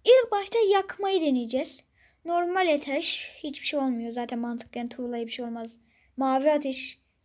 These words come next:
Abi şey ne? Bir şey, bir şey yapacağım. Like at. Her neyse.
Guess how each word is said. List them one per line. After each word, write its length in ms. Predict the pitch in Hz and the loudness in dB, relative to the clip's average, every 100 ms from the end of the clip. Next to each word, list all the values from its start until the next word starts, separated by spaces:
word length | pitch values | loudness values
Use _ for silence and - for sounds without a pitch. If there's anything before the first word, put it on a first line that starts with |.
| _ _ - | _ _ -8
Abi 100 | 330 | -6
şey 220 | 320 302 | -4 -2
ne? 280 | 254 233 - | -2 -4 -10
Bir 60 | 240 | -10
şey, 440 | - 247 247 240 - | -8 -4 -4 -6 -8
bir 60 | - | -4
şey 160 | - 269 | 0 0
yapacağım. 400 | 233 226 226 - _ _ _ _ _ _ _ _ _ _ _ _ _ _ _ _ _ _ _ _ _ _ _ _ _ _ _ _ _ _ _ _ _ _ _ _ | 0 -4 -8 -12 _ _ _ _ _ _ _ _ _ _ _ _ _ _ _ _ _ _ _ _ _ _ _ _ _ _ _ _ _ _ _ _ _ _ _ _
Like 1300 | 247 240 254 262 262 _ - - - - 254 262 269 269 _ _ _ _ _ _ _ _ _ _ _ _ _ _ - | -10 -6 -6 -8 -12 _ -20 -20 -20 -12 -10 -8 -10 -14 _ _ _ _ _ _ _ _ _ _ _ _ _ _ -16
at. 520 | 240 233 - - - _ _ _ _ _ _ _ _ _ _ _ _ _ _ _ _ _ _ _ _ _ _ _ _ _ _ _ _ _ _ _ _ _ _ _ _ _ _ _ _ _ _ _ _ _ _ _ _ _ _ 302 | -14 -14 -16 -20 -20 _ _ _ _ _ _ _ _ _ _ _ _ _ _ _ _ _ _ _ _ _ _ _ _ _ _ _ _ _ _ _ _ _ _ _ _ _ _ _ _ _ _ _ _ _ _ _ _ _ _ -2
Her 160 | 339 | 0
neyse. 300 | 339 - 226 | 0 -2 -6